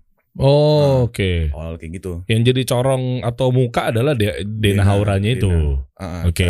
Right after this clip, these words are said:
Speaker 2: traffic source gue Dena.
Speaker 1: Oke, emang gede ya?
Speaker 2: Q L, Q L kan.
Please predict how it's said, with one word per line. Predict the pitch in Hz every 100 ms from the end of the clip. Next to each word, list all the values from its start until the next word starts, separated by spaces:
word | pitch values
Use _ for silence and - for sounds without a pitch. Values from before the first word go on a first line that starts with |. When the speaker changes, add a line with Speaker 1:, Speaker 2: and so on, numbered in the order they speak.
| 80
Speaker 2:
traffic | 69 98 107
source | 101 92
gue | 110 107
Dena. | 92 90 87 - - -
Speaker 1:
Oke, | - 92 87 87
emang | 98
gede | 110 117
ya? | 117 101 95
Speaker 2:
Q | 95 98
L, | 90
Q |
L | 101
kan. | 90